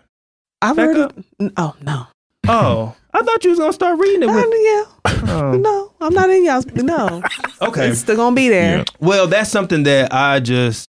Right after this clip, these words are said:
Speaker 2: it
Speaker 3: Yeah.
Speaker 2: brought me back to that, that,
Speaker 1: Mm-hmm.
Speaker 2: that chapter five or whatever is what brought me back to that and just being more aware of the fact that, damn, I am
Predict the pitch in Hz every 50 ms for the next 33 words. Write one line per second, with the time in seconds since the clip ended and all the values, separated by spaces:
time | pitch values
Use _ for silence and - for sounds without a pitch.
0 | _ _ - - _ 131 135 120 107 117 147 160 147 135 143 131 117 113 131 131
1 | - - - - - 123 117 110 104 113 113 113 113 - 180 180 156 151 165 165
2 | 175 - _ _ - 120 127 127 123 - 82 73 - - 147 131 127 - 117 -
3 | - 131 127 123 117 110 104 104 107 110 110 104 104 107 107 110 104 107 110 110
4 | 110 98 110 113 113 110 107 110 107 101 113 113 113 110 - _ - - 117 110
5 | 104 104 104 107 107 - - _ _ _ _ _ _ _ _ _ _ _ - 101
6 | 107 120 123 117 107 104 - - 113 110 104 107 107 104 101 98 107 120 117 110
7 | 113 120 120 117 113 110 107 107 104 101 104 117 123 123 113 107 107 101 - 120
8 | 113 107 - _ 117 110 - - - _ _ 127 156 180 170 110 113 127 - -
9 | - - 160 165 180 175 165 -